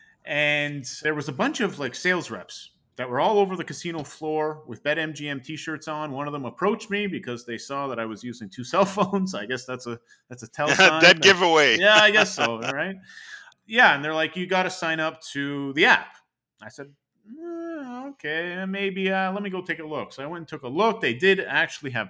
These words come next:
Speaker 1: props. Juice wasn't too bad, one fifteen on e-, each side, but they had a lot of players. Like, they had a lot of volume of props. So I'm like, "Okay, yeah, this might be worth a sign up." Well, uh, I tried to do it,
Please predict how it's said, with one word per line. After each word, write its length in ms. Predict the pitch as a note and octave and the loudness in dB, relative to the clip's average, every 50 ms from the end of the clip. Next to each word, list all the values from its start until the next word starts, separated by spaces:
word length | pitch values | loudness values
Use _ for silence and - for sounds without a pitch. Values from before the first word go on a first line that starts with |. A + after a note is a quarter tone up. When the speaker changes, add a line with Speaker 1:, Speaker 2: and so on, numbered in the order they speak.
| - _ | -6 _
Speaker 1:
props. 480 | - F#3+ G#3 G#3+ G#3+ G#3+ - - - - - - - - _ | -2 0 2 2 2 0 -4 -14 -18 -20 -20 -20 -20 -20 _
Juice 300 | - - F3 F3+ F3+ F#3 | -8 -4 -4 -4 -4 -6
wasn't 260 | D#3 D3+ C3 C3+ B2 - | -8 -8 -8 -10 -12 -14
too 100 | A#2+ A2 | -12 -8
bad, 340 | B2+ D#3+ F3+ F3+ F3+ F3 | -6 -2 0 0 -2 -2
one 180 | D#3 C#3+ C#3+ C#3 | -4 -6 -8 -8
fifteen 360 | - C3+ B2 - - D3 C#3 | -10 -12 -14 -12 -12 -10 -10
on 140 | C3 B2 B2 | -8 -8 -8
e-, 140 | C3 D3 - - | -10 -10 -12 -14
each 200 | B2+ A#2 - - | -14 -14 -10 -6
side, 220 | - F3 F3 E3+ | -4 -2 -2 -2
but 100 | - D3 | -4 -6
they 80 | - A2+ | -6 -4
had 180 | A#2+ F3 G#3 F3+ | -2 -2 -2 0
a 40 | |
lot 220 | D3 D3 D3+ D3+ C#3 | 0 2 2 2 2
of 120 | A#2+ F#2+ - _ _ _ _ _ | 0 -4 -8 _ _ _ _ _
players. 420 | - D#3+ F#3+ D3 G2 E2 D#2+ - - | 0 2 4 4 2 0 -4 -12 -14
Like, 140 | F#2+ A2 G2+ | -12 -8 -4
they 60 | C#3+ | -4
had 100 | D#3 E3+ | -4 -4
a 40 | D#3 D3 | -2 -2
lot 160 | D3 C#3+ C3+ | -2 -2 -2
of 80 | A#2 | -2
volume 360 | G#2+ B2+ C3 C#3+ C3 A2 F#2+ F2+ | 0 0 0 0 0 -2 -4 -8
of 120 | - - | -10 -8
props. 360 | - C#3 B2 G2 F#2 - - | -4 -2 -2 -2 -2 -4 -10
So 80 | - G#2 | -12 -12
I'm 80 | G2+ | -10
like, 160 | A2+ B2+ C#3+ - | -10 -10 -8 -8
"Okay, 240 | E4 - E4 E4+ F4+ | -6 -6 -6 -4 -4
yeah, 120 | F4 - - | -4 -4 -4
this 200 | B2+ B2 - E3+ | -6 -8 -10 -10
might 160 | E3+ E3+ D#3+ | -12 -10 -8
be 60 | E3 | -8
worth 200 | D#3+ E3+ E3 - | -8 -6 -8 -8
a 40 | D3+ | -10
sign 260 | - - F#3+ F3+ D3 | -10 -8 -8 -6 -6
up." 160 | G2 - - _ _ - - - - - - - - _ _ _ _ - | -8 -10 -12 _ _ -20 -20 -20 -20 -20 -20 -20 -20 _ _ _ _ 0
Well, 600 | E3 A#3 A3+ D3 A2+ B2 D#3 F#3 F#3+ F#3+ - _ _ _ | 4 6 6 6 6 2 0 -2 -6 -12 -18 _ _ _
uh, 60 | - - E3 D#3+ D#3 D3+ C#3+ C#3+ C3+ A#2+ E2 G2+ | -14 -10 -8 -6 -6 -6 -4 -4 -4 -6 -4 -4
I 140 | B2 B2+ B2+ B2 | -4 -4 -6 -6
tried 280 | - - D3+ D3+ C#3 | -6 -4 -4 -4 -4
to 60 | B2 | -6
do 220 | A2 C3 G3+ A3 D#3 | -6 -4 0 0 0
it, 220 | D#3+ F3 - - | 0 0 -4 -10